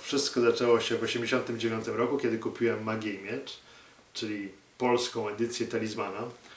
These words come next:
Później grałem we właściwego Talizmana z mnóstwem dodatków. Grałem w Runebounda z mnóstwem dodatków. Grałem w Warcraft Adventures. Grałem w Arkham Horror. Grałem w inne, mniej znane też tytuły. Ostatnio w, w Relic, czyli takiego talizmana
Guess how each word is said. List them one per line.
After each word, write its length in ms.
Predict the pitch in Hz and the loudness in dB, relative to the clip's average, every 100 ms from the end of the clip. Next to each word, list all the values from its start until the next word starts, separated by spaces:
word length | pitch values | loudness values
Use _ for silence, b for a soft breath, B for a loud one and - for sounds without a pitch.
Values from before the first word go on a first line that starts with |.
| B B - | B B 4
Później 340 | 185 175 151 | 6 6 4
grałem 360 | 123 123 117 113 | 8 8 8 2
we 240 | 110 110 | -2 -2
właściwego 580 | 110 120 - 127 139 127 | 0 0 2 8 10 10
Talizmana 560 | 117 107 107 110 107 107 | 4 0 0 0 0 -2
z 160 | 104 | -4
mnóstwem 440 | 110 123 123 127 113 | -4 -2 -2 -2 -2
dodatków. 600 | 110 95 - 117 117 - B B B | 0 -2 -2 -2 -2 -4 B B B
Grałem 300 | 135 139 131 | 6 8 8
w 20 | 117 | 4
Runebounda 520 | 120 110 104 104 101 | 2 4 2 2 -4
z 60 | |
mnóstwem 420 | 107 107 - 113 104 | -4 -8 -8 -8 -6
dodatków. 380 | 98 - 113 | -6 -4 -4
Grałem 300 | 110 131 123 | 4 4 4
w 40 | 113 | 4
Warcraft 400 | 117 - 110 - | 2 4 0 -2
Adventures. 640 | - 107 101 107 104 - B B B - | -2 -4 -4 -4 -4 -6 B B B -2
Grałem 280 | 135 147 135 | 6 8 8
w 40 | |
Arkham 300 | 127 123 120 | 6 6 0
Horror. 480 | 110 104 95 95 101 - B B B B 120 | -2 -4 -2 -4 -6 -10 B B B B -16
Grałem 440 | 110 131 139 120 | 2 6 8 6
w 120 | - | -2
inne, 280 | 147 147 131 | -4 2 2
mniej 420 | 123 127 151 151 | 4 2 4 4
znane 340 | 127 123 117 110 | 4 4 4 2
też 220 | 110 107 | -2 -4
tytuły. 340 | 113 107 104 | -6 -2 0
Ostatnio 400 | - - 139 131 | 0 6 6 6
w, 160 | 120 107 117 123 123 117 110 | 0 -2 -2 -2 -6 -4 -6
w 80 | 107 | 6
Relic, 360 | 135 123 113 - | 10 10 8 0
czyli 320 | - 107 107 | -4 -4 -4
takiego 600 | - 110 104 - 104 110 | -2 -2 -2 -6 -6 -4
talizmana 800 | 110 107 104 117 117 113 107 | -4 -6 -2 2 2 2 0